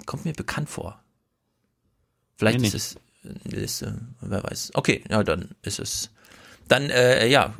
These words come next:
Speaker 1: äh, alles Gute an deine Urlaubsbekanntschaft Alex. Ich glaub, der Hinweis war ganz gut. Wieder Aufwachen einschalten. <laughs>
Speaker 2: Mhm. Also,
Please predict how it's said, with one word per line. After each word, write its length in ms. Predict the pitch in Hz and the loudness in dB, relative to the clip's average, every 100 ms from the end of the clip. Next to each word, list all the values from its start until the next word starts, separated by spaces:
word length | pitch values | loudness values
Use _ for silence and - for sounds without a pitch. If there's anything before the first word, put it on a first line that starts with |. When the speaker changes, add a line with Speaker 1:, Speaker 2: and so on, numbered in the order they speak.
| - | 0
Speaker 1:
äh, 240 | 95 90 | 0 2
alles 240 | - 110 | 0 0
Gute 260 | - 98 - | 0 0 2
an 120 | 80 | 0
deine 180 | 92 92 | -2 -2
Urlaubsbekanntschaft 680 | 92 110 - - 95 101 - | 0 -2 -4 -4 -2 -2 -2
Alex. 540 | 98 107 - - - - | 0 0 2 0 0 -4
Ich 120 | 98 - | -8 -2
glaub, 200 | 101 - | -2 2
der 80 | |
Hinweis 400 | 104 117 113 113 | 0 2 -2 -2
war 100 | 101 | -2
ganz 160 | 110 107 | 0 -2
gut. 280 | 131 131 - _ _ _ _ _ | -2 -4 -8 _ _ _ _ _
Wieder 380 | - 98 95 104 - | -2 0 0 -4 -10
Aufwachen 340 | 104 110 98 | -8 -6 -6
einschalten. 500 | 67 - 90 - - _ _ _ _ _ - | -6 -6 -6 -10 -14 _ _ _ _ _ -8
<laughs> 80 | 147 123 - - | -6 -8 -14 -16
Speaker 2:
Mhm. 300 | 85 85 107 - - - - - - - | -12 -12 -14 -16 -18 -18 -20 -20 -20 0
Also, 140 | 104 | 2